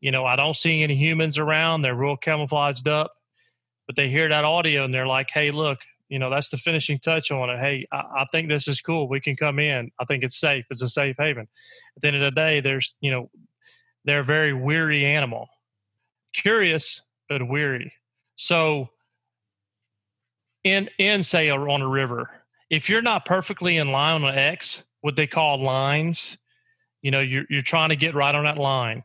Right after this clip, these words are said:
You know, Tony Vandemore told me one day, he says, "We get on lines depending on the wind that day." Well, if he happens to get a southwest wind that morning and all of a sudden it switches out of the north, he might be sitting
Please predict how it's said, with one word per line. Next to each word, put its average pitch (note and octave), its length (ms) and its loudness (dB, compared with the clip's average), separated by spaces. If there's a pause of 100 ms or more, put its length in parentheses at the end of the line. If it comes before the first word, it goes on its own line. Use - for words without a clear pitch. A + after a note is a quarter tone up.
You C3 100 -6
know, C3 200 -2
Tony D#3+ 300 0
Vandemore C#3+ 600 0 (200)
told C#3+ 180 0
me C#3 60 0
one C#3 200 0
day, C#3 160 0
he C3+ 100 -2
says, C3 260 -2 (480)
"We D#3+ 180 2
get G3 200 2
on E3 220 2
lines D3+ 580 2
depending D#3+ 580 0
on D3 260 0
the C3+ 80 0
wind C3+ 400 -2
that B2+ 220 -2
day." C3+ 300 0 (640)
Well, E3 120 0
if E3 100 -6
he A#3+ 100 2
happens G#3+ 400 0
to E3+ 60 2
get E3+ 100 2
a D#3 60 0
southwest E3+ 560 0
wind G3+ 180 0
that D#3 160 0
morning C#3+ 280 0
and D3+ 120 -4
all D3+ 120 0
of D3+ 40 -4
a - 40 0
sudden D#3 180 2
it C#3 60 -6
switches D#3+ 340 -4
out D3 120 2
of C3 60 -4
the C3 60 -4
north, E3 340 0
he F#3 100 0
might F3+ 220 2
be D3+ 100 0
sitting E3 500 2